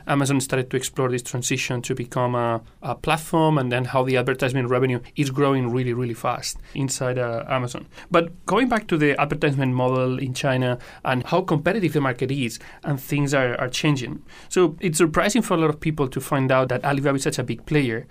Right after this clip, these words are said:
and they might have expected to have maybe Tencent or have a Baidu becoming a, among the top three players, no? Where, where for a lot of people are called the bats, no? The Baidu, Alibaba, Tencent as the largest players. Although these numbers are changing right now,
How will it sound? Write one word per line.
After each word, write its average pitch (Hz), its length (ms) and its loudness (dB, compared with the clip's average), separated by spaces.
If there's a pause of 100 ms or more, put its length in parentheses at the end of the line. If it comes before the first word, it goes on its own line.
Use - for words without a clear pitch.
(260)
and 131 160 -4
they 135 120 4
might 131 220 2
have 135 180 2
expected 131 560 -4
to 135 140 -4
have 123 360 2 (340)
maybe 131 220 -2
Tencent 147 920 0
or 123 120 0
have 131 260 2
a 123 360 0
Baidu 139 640 0 (320)
becoming 135 480 0
a, 127 280 0
among 139 280 -2
the 127 100 -4
top 131 240 -8
three 131 160 -6
players, 123 360 -2
no? 160 100 -2
Where, 131 200 0 (120)
where 123 160 0 (120)
for 151 180 4
a 135 60 6
lot 147 100 6
of 151 100 2
people 135 380 0
are 127 120 0
called 123 220 -2
the 117 80 -2
bats, - 380 0
no? 170 120 2
The 143 80 -2
Baidu, 131 580 0
Alibaba, 127 360 2
Tencent 131 400 0 (380)
as 135 120 0
the 131 80 -4
largest 135 360 0
players. 135 380 2 (420)
Although 156 280 6
these 160 480 2
numbers 156 340 2
are 135 80 0
changing 175 460 0
right 123 180 0
now, 117 220 -4